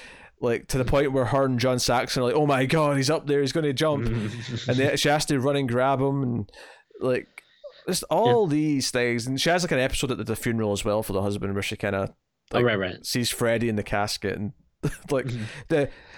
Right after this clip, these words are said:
Speaker 1: a-, at least from their perspective, I don't think she actually jumps into the casket, 'cause I thought, "Man, this, this is gonna look really bad," <laughs> uh, if she's actually
Speaker 2: Uh,
Speaker 1: jumping at the
Speaker 2: I
Speaker 1: casket.
Speaker 2: think th-, there, during the funeral, there's, like, an earthquake. I think she kind of falls over and, and
Speaker 1: Mm.
Speaker 2: bumps her head, and then she has, like, a dream sequence where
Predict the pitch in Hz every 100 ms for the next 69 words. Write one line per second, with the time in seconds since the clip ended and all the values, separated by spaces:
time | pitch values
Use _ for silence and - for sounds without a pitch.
0 | - 151 - 190 233 226 220 170 151 165
1 | - 175 170 170 160 156 143 - 143 143
2 | 135 123 123 120 117 127 120 - 113 -
3 | 143 131 131 135 127 147 151 151 143 127
4 | 123 117 123 123 113 107 101 - - -
5 | - 123 147 175 180 - - 127 127 135
6 | 131 127 127 123 110 110 113 113 160 196
7 | - - 151 156 - 160 160 156 147 165
8 | 185 165 156 151 139 123 120 117 117 110
9 | 117 120 - 120 110 120 120 113 127 113
10 | 117 113 131 117 113 110 113 110 104 123
11 | 117 110 107 107 110 101 107 107 104 104
12 | 104 - - 110 107 101 107 110 104 95
13 | 101 98 98 - 104 104